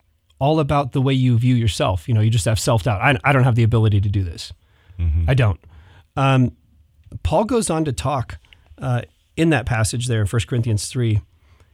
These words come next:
Speaker 1: He says, "So neither the one who plants nor the one who waters is anything, but only God who makes things grow. The one who plants and the one who waters have one purpose,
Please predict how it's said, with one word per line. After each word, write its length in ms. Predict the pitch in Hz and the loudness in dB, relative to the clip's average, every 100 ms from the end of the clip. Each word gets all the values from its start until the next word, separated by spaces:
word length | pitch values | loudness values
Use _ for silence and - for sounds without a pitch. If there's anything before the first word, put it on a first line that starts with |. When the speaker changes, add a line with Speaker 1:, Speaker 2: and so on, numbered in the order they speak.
| _ _ | _ _
Speaker 1:
He 160 | - 143 | -6 -2
says, 220 | 143 151 | 2 2
"So 160 | - 151 | 2 4
neither 340 | 147 175 202 | 4 2 0
the 100 | 175 | 0
one 200 | 147 143 | 0 0
who 120 | 131 | 0
plants 600 | 131 - 139 120 98 - - _ _ _ - | -2 -4 -2 -2 -4 -8 -10 _ _ _ -4
nor 260 | 131 135 160 | 0 2 0
the 100 | 165 | -2
one 240 | 156 156 | -2 -2
who 120 | 143 | -2
waters 480 | 139 123 113 117 123 | -2 -2 -2 -2 -4
is 180 | 160 147 | -2 -4
anything, 520 | 151 190 208 156 104 | -2 -2 -2 -2 -2
but 100 | 110 | -2
only 380 | 123 170 226 208 | 0 2 2 2
God 540 | 135 165 190 87 78 - - _ _ _ _ - | 0 -2 0 -4 -8 -14 -18 _ _ _ _ -2
who 120 | 131 | 2
makes 360 | 117 110 - | 2 0 -4
things 240 | 139 117 110 | 0 0 0
grow. 460 | - 151 143 82 - - _ _ | -2 -2 -2 -4 -12 -20 _ _
The 100 | 123 | -2
one 200 | 120 127 | 0 2
who 100 | 127 | 0
plants 600 | 123 - 147 156 170 - - _ _ _ - | -2 -4 -2 -4 -6 -12 -14 _ _ _ -6
and 200 | 143 175 | -2 0
the 60 | 170 | 0
one 240 | 156 151 | 0 0
who 120 | 143 | 0
waters 540 | 160 131 113 110 117 - | -2 0 0 0 -2 -4
have 240 | 131 139 | -4 -2
one 360 | 123 131 143 147 | -2 -2 0 -2
purpose, 600 | - 139 - 90 - | -4 -8 -6 -6 -6